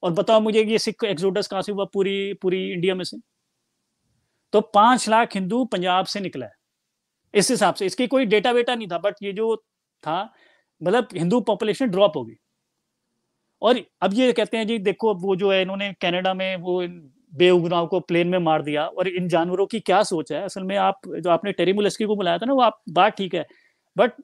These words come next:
actually if you study the case, it's very fascinating। इसके ऊपर मुकदमा नहीं किया जा सकता, इन ब-, इन बंदों की क्या सोच है। जैसे जो बागड़ी था, जिसने बम वहां पे जाके रखा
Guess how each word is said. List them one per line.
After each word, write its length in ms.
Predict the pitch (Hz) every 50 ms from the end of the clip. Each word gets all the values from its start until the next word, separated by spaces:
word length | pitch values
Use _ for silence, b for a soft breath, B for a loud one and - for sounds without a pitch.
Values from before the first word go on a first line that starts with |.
| _ - - 160
actually 400 | 160 - - 240 285 269 254 214
if 20 |
you 120 | - 254 254
study 320 | - - - 196 185 247
the 120 | 247 254 233
case, 200 | 233 254 262 -
it's 180 | - 226 165
very 200 | 185 202 214 233
fascinating। 400 | 202 214 202 175 196 185 170 147
इसके 240 | 180 185 185 - 262
ऊपर 120 | 208 254 254
मुकदमा 360 | 247 208 226 220 220 240 254
नहीं 120 | 254 262
किया 140 | 208 247 226
जा 100 | 196 185
सकता, 220 | - 160 - -
इन 120 | 202 214 220
ब-, 80 | 233 202
इन 120 | 196 214
बंदों 260 | 208 202 208 196 214
की 100 | 208 233
क्या 200 | 220 - 185 190
सोच 220 | 185 - 170 160 -
है। 100 | 170 196
जैसे 220 | 185 180 156 185
जो 120 | 185 202 180
बागड़ी 380 | 147 160 156 156 185 202 220
था, 120 | 180 175 165
जिसने 300 | 156 156 156 165 170 170
बम 300 | 147 151 151 165 175 170
वहां 140 | 160 156
पे 120 | 147 151 156
जाके 220 | 156 147 139 151
रखा 400 | 147 139 - - 156 170 143 -